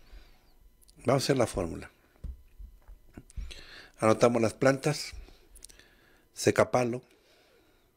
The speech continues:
garfio del diablo, castañal bravo, chilillo,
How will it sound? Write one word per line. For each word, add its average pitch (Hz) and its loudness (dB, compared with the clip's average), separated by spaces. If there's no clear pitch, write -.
garfio 110 6
del 95 2
diablo, 107 2
castañal 107 2
bravo, 107 2
chilillo, 107 2